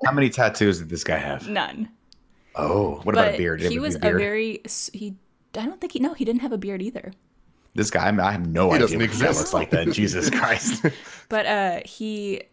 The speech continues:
Speaker 2: I had, like, met him a couple days prior because we were doing some event at this bar. And I remember this guy because he was such a smooth talker. He told me that I was the most beautiful woman he's ever seen in his life.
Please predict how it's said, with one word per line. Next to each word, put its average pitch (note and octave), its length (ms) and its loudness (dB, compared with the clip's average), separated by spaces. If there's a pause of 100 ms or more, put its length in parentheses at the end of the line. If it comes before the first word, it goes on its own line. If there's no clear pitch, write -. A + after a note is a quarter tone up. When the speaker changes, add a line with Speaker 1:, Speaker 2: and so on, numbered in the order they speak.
(180)
Speaker 2:
I G#3+ 80 -2
had, B3 220 -4
like, A3 220 -4
met A3 280 -4
him C4+ 400 -2
a G3 80 -6
couple G#3 380 -6
days F#3 260 -4
prior E3 520 -8
because E3+ 680 -10 (100)
we G3 220 -6
were F#3+ 120 -4
doing G3 320 -6
some F#3+ 240 -4
event E3 360 -8
at E3+ 100 -10
this F3+ 160 -12
bar. F3 440 -6 (640)
And G#3 120 -2
I G3+ 60 0
remember G#3+ 640 -2 (100)
this F#3+ 200 -4
guy G3 260 -2
because F3 480 -10
he G#3 680 -8 (360)
was - 140 -6
such G#3 200 -2
a A#3+ 40 -2
smooth G3 380 -6
talker. E3 400 -8
He G3 160 -10
told G3 240 -4
me A3 80 -4
that G3+ 220 -4
I E3+ 100 -4
was F#3 160 -2
the F#3+ 80 -6
most F#3 280 -8
beautiful G3 420 -4
woman F3 240 -4
he's F#3+ 140 -4
ever E3 180 -6
seen F3 180 -8
in F#3+ 120 -2
his G3 180 -6
life. - 480 -10